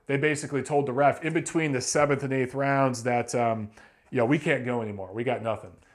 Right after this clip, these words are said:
So they called off the fight. Murata was up seventy to sixty-three, sixty-nine sixty-four, sixty-eight sixty-five at the time of the stoppage. He is now the first Japanese Olympic medalist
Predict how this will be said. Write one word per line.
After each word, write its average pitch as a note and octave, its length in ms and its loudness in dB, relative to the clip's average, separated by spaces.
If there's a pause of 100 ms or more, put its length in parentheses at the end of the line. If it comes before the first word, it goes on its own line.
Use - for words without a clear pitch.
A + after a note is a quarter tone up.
(160)
So A2+ 400 4
they A2+ 100 0
called A#2 300 4
off A2+ 180 4
the - 100 -14
fight. C3 360 6 (440)
Murata E3 360 10
was D3+ 180 2
up D#3 220 6
seventy F#3 560 4
to E3 100 2
sixty-three, F3+ 960 -2 (300)
sixty-nine E3+ 640 0
sixty-four, D3 800 0
sixty-eight C#3+ 580 -4
sixty-five C#3+ 1000 0
at C3+ 160 -4
the A#2+ 60 -10
time B2 300 -4
of A2 60 -6
the G#2+ 60 -8
stoppage. C#3+ 640 2 (460)
He D#3 160 2
is C#3 180 0
now D#3+ 240 6
the C#3+ 100 6
first G#3+ 540 4 (100)
Japanese E3+ 880 2
Olympic F3 640 0
medalist C3 680 2